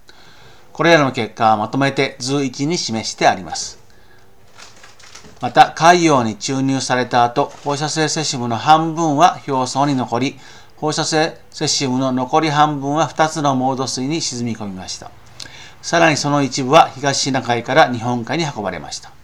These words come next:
陸上では硬化した放射性セシウムの大部分がそのままとどまり、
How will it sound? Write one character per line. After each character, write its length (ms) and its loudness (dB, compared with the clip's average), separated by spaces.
陸 220 -4
上 240 4
で 100 2
は 160 6
硬 260 0
化 160 0
し 100 -6
た 120 2
放 200 -2
射 140 -4
性 220 0
セ 120 -6
シ 160 -6
ウ 40 -2
ム 100 -4
の 100 -8
大 220 0
部 100 -4
分 240 -2
が 180 6
そ 120 -8
の 100 -4
ま 100 -2
ま 120 0
と 120 -6
ど 120 -2
ま 140 -2
り、 160 -2